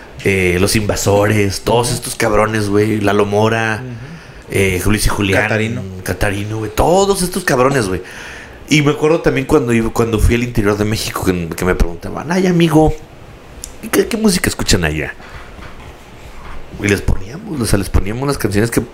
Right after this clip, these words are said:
Speaker 1: que regularmente pones cuando
Speaker 2: Ujú.
Speaker 1: aprendes la lumbre. Y dicen, "Ay, güey, espérate, pues eso nunca lo hemos escuchado acá".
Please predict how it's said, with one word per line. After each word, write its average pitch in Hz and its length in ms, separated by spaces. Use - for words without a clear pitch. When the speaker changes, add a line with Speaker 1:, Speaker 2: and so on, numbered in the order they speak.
Speaker 1:
que 98 100
regularmente 101 720
pones 101 280
cuando 113 220
Speaker 2:
Ujú. 80 100
Speaker 1:
aprendes 90 180
la 107 80
lumbre. 120 320
Y 98 120
dicen, 92 360
"Ay, 98 140
güey, 113 200
espérate, 120 440
pues - 280
eso - 200
nunca 107 360
lo 120 100
hemos 117 240
escuchado 104 440
acá". 107 360